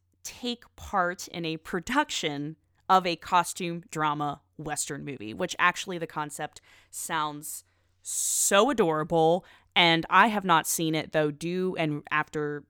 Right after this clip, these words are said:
learning more about actually what that was about, would love to watch that. But they saw Zach and they saw him in the role. And I do actually believe that the co-writer, and this has been some time, so please forgive me,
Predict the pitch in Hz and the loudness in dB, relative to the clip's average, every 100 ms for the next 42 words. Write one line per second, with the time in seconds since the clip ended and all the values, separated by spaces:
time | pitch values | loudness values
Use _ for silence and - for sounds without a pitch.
0 | _ 151 147 165 160 160 156 151 147 143 | _ -16 -6 -4 -4 -4 -4 -4 -6 -6
1 | 139 - 156 151 143 - 143 143 135 110 | -6 -8 -10 -8 -8 -10 -12 -10 -10 -10
2 | 143 135 139 131 139 _ _ _ _ _ | -12 -8 -6 -6 -8 _ _ _ _ _
3 | _ _ _ _ _ - 175 220 392 220 | _ _ _ _ _ -18 6 10 10 10
4 | 175 151 - 151 147 - - 131 143 - | 4 4 -2 -2 -2 -4 -6 -4 -4 -6
5 | _ _ _ _ _ _ _ - - 208 | _ _ _ _ _ _ _ -20 -2 0
6 | 214 214 - - 220 220 240 262 208 190 | 2 2 4 6 8 10 10 6 6 6
7 | 170 165 175 170 170 160 - - 196 208 | 8 8 4 -2 0 0 0 4 4 4
8 | 214 202 190 165 165 165 160 156 - 180 | 2 -2 0 0 2 4 4 2 0 -2
9 | 175 180 165 240 311 320 330 285 220 185 | 0 -2 0 0 0 -2 -2 -2 -2 -2
10 | 175 185 170 160 - - 190 170 185 208 | -2 -2 -4 -6 -8 -6 0 2 2 0
11 | 175 156 151 151 147 - 160 160 - 165 | 2 2 2 -2 -4 -4 -6 -6 -6 -6
12 | 175 175 202 196 - 151 143 147 147 - | -6 -6 -6 -6 0 0 0 -6 -6 -4
13 | 147 - - 165 160 190 220 - 247 185 | -6 -8 -8 -6 -4 -6 -8 -8 -6 -4
14 | 156 147 143 147 | -4 -4 -8 -8